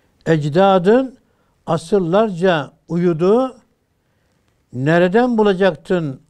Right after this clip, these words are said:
o zaman eldeki yurdu?" diyor. Allah bütün ecdadımıza, bütün İslam dinine hizmet etmiş olan alimlerimiz,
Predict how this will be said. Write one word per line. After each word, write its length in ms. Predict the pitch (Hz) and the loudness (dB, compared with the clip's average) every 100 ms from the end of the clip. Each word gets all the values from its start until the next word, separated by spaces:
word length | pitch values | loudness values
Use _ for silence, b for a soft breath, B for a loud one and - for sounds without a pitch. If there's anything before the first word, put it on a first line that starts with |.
| _ | _
o 140 | 165 | -4
zaman 500 | 165 175 160 151 131 120 - | -2 -2 -2 -4 -6 -12 -4
eldeki 540 | 147 147 135 143 - | -4 -2 -6 -8 -6
yurdu?" 800 | 147 127 123 143 131 131 120 107 _ _ 113 | -8 -6 -4 -4 -4 -4 -4 -4 _ _ -8
diyor. 480 | 131 110 92 _ _ _ _ _ _ _ _ _ _ _ _ _ _ _ _ _ _ _ | -8 -8 -12 _ _ _ _ _ _ _ _ _ _ _ _ _ _ _ _ _ _ _
Allah 400 | 156 208 208 180 | 0 2 2 0
bütün 440 | 196 240 226 214 175 | -4 -2 -4 -4 -2
ecdadımıza, 1040 | 175 156 175 170 165 160 156 170 175 165 - _ _ _ _ - | -2 2 0 2 -2 -4 -2 0 0 -4 -14 _ _ _ _ -20
bütün 1160 | - 208 226 220 214 208 208 202 202 196 185 170 | -2 0 2 2 2 2 2 2 2 0 -4 -10
İslam 420 | - 208 220 196 | -4 -2 -2 -2
dinine 260 | 190 180 | -2 -2
hizmet 300 | 175 175 180 | -2 -4 -4
etmiş 320 | 180 175 165 151 | -4 -4 -6 -4
olan 420 | 170 170 165 - b b b _ | -2 -2 -4 -10 b b b _
alimlerimiz, 1120 | 160 170 170 170 165 165 160 160 170 156 - | 0 0 -2 -6 -4 -2 -2 -4 -4 -8 -12